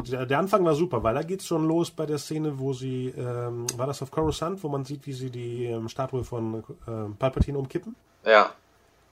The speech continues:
Speaker 1: Da ist schon der erste Angriff von den restlichen Imperialen, die auf alle draufschießen.
Speaker 2: Okay.
Speaker 1: Da, so fängt das Aftermath-Buch an. Ich glaub, das hab ich dir geschickt, oder? Ja. Nee, ich hab dir Shattered Empire geschickt, den Comic.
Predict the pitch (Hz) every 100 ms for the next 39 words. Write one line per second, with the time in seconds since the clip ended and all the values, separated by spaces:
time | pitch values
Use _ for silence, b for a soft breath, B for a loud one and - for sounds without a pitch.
0 | - 135 117 160 - 175 - 170 165 160
1 | 156 160 160 151 151 - 147 139 135 131
2 | 156 147 131 139 131 139 143 156 113 110
3 | 107 - 135 151 147 143 _ _ _ _
4 | - 147 143 - 117 110 87 - _ _
5 | _ - 104 - 110 - _ _ _ _
6 | 127 117 131 147 139 131 - 135 - 117
7 | 107 - 110 - 107 110 - - - -
8 | 123 117 127 143 127 - 147 127 196 165
9 | 123 87 _ _ _ _ _ _ _ 165
10 | 165 147 143 131 143 131 147 135 104 92
11 | 90 - - 98 98 156 87